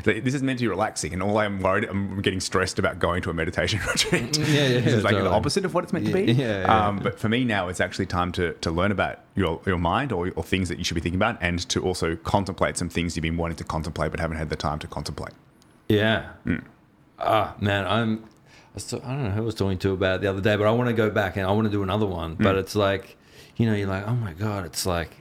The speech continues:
Speaker 2: it's five days, it's three days, it's ten days. It's like, you know, "Oh,
Speaker 1: Mm.
Speaker 2: I can't, when, when am I gonna pull that time out?"
Speaker 1: Mm.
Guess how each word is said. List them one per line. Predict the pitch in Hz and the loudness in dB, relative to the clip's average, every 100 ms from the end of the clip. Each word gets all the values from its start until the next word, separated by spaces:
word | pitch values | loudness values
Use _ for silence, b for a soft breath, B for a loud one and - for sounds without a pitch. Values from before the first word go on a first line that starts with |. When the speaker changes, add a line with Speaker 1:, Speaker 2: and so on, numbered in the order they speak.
| B B B - | B B B -6
Speaker 2:
it's | 107 - | -4 -2
five | - 110 104 | 0 2 0
days, | 101 92 90 | -2 -4 -4
it's | 85 | -10
three | - 113 107 | -2 0 2
days, | 95 87 | 0 -4
it's | 82 | -6
ten | - 104 | -2 -2
days. | 98 90 85 | 0 0 -2
It's | 85 - | -2 0
like, | 92 87 | 0 0
you | 104 | -2
know, | 98 92 | 0 -2
"Oh, | 90 | 0
Speaker 1:
Mm. | 104 95 | 0 0
Speaker 2:
I | 95 | -2
can't, | 117 101 | -4 -2
when, | 107 113 113 | -2 -2 -2
when | 117 | 0
am | 110 | 0
I | |
gonna | 101 | -2
pull | 92 113 | -2 -2
that | 101 107 | 0 -2
time | 110 98 | -2 -2
out?" | 92 82 80 | 0 -2 -2
Speaker 1:
Mm. | - | 0